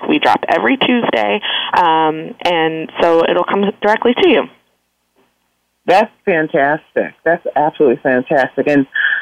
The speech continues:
Speaker 2: and once they do that, they can also, uh, talk to you or ask you questions about concerns they have. And, um,
Speaker 1: Sure.
Speaker 2: what if they
Speaker 1: Um,
Speaker 2: wanna,
Speaker 1: if you
Speaker 2: what if they wanna send you an article? Can they do that too, or,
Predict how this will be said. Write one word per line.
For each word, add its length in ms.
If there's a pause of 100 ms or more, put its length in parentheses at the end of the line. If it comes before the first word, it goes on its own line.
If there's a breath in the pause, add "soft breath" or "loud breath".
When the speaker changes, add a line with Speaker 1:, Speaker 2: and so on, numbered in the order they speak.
(180 loud breath)
Speaker 2:
and 200
once 220
they 120
do 280
that, 280
they 100
can 180
also, 800
uh, 300 (160)
talk 140 (100)
to 60
you 300
or 100
ask 380
you 60
questions 920 (560 loud breath)
about 260
concerns 540
they 140
have. 480
And, 260 (500 loud breath)
um, 180
Speaker 1:
Sure. 320
Speaker 2:
what 320
if 220
they 60
Speaker 1:
Um, 100
Speaker 2:
wanna, 140
Speaker 1:
if 100
you 140
Speaker 2:
what 180
if 60
they 60
wanna 260 (140)
send 220
you 140
an 80
article? 480
Can 180
they 120
do 180
that 260
too, 220
or, 160